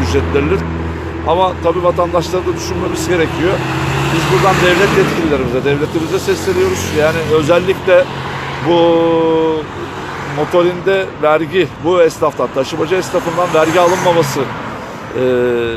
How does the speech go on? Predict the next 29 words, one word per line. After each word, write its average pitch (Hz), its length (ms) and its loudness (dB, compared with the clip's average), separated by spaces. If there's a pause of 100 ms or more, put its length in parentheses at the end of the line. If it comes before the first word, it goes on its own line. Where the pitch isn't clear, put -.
(160)
bizi 123 220 2
ancak 143 420 0
rahatlatır 139 440 -2
ve 180 120 0
vatandaşı 160 560 0
da, 175 160 4
e, - 300 -4 (460)
zam 160 200 2 (180)
talebimizle 151 680 0 (120)
çok 165 180 0
üzmemiş 160 400 -2
oluruz. 139 400 -2 (440)
Ama 160 160 2
tabii 170 260 2
ki 160 200 -6
bu 165 220 0
artışlarla 170 640 2 (420)
zam, 165 260 2
e, 127 440 -2 (160)
gündemde. 151 500 -2 (260)
Yani 127 220 0
biz 151 140 -4
de 143 220 4
belediyeden 151 480 2 (220)
bu 156 100 4
anlamda 147 360 -4
talebimiz 151 480 -2
olacaktır. 143 480 -2 (500)
Dün 180 140 4